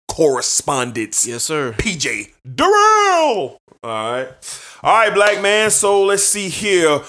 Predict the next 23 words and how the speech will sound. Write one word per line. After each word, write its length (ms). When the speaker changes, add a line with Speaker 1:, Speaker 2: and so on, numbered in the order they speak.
Speaker 1:
We, 180
we 100
running 300
pretty 260
long, 340
man, 160
but 80
we're 60
gonna 120
try 160
to 60
get 100
in 80
a 60
couple 260
things 260
before 120
we 100
get 160
out 160
of 60
here, 120
man. 300